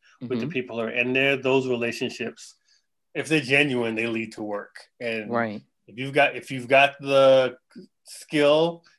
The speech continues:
Speaker 1: and you've been developing the skill, and even that, even if you're working on it, the relationships can help you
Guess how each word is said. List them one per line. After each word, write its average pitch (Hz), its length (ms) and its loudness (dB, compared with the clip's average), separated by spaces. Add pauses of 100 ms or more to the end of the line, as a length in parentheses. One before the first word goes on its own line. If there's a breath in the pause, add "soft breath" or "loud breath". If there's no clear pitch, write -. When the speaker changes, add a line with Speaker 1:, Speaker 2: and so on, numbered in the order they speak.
(120)
Speaker 1:
and 120 80 -10
you've 120 100 -10
been 117 120 -6
developing 120 500 0
the 123 80 -6
skill, 131 260 -6
and 127 100 -4
even 180 220 -4
that, 165 160 0
even 160 180 -6
if 170 120 -8
you're 120 100 -6
working 131 320 -2
on 113 140 -4
it, 107 80 -10
the 113 80 -6
relationships 123 580 -8
can 110 160 -14
help 120 260 -6
you 110 280 -10